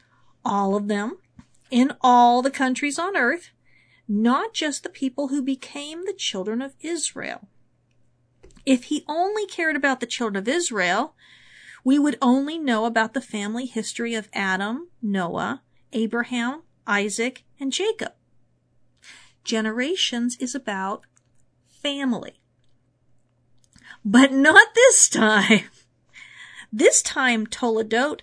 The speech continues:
tells us the story of the earth after the creation week when everything was new, and God planted a special garden for himself,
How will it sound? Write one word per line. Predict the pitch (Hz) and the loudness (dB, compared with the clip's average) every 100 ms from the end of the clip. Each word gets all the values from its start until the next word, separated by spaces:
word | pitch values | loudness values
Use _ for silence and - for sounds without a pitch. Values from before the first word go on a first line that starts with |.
| - _ | -18 _
tells | - - 202 208 | -12 -6 -6 -2
us | 269 - | -2 -4
the | 349 | -4
story | 349 - 262 233 233 247 | -2 -2 -2 -2 -2 -2
of | 254 262 | -2 -2
the | 302 - | -4 -4
earth | 226 220 269 - _ _ _ - | -2 -2 -2 -6 _ _ _ -4
after | 226 220 - 277 | 0 0 -2 -6
the | 285 | -6
creation | 311 - 294 262 254 - 269 226 | -6 -6 -4 -2 -4 -4 -6 -4
week | 226 240 - | -4 -6 -6
when | 202 202 - | -6 -6 -6
everything | 254 269 262 254 240 220 202 180 | -2 -2 -2 -4 -4 -4 -6 -6
was | 180 185 | -6 -6
new, | 180 175 175 254 - - - - | -6 -6 -4 -6 -8 -20 -20 -10
and | 254 262 247 | -2 -2 0
God | 277 285 330 | -2 -2 -4
planted | - 285 269 247 | -4 -8 -8 -6
a | 214 | -6
special | 208 - - 254 247 247 | -4 -4 -2 -2 -2 -4
garden | 208 - 247 311 359 339 | -4 -4 -2 0 -2 -6
for | - 208 | -6 -6
himself, | 196 180 - 160 175 - | -4 -4 -4 -4 -6 -10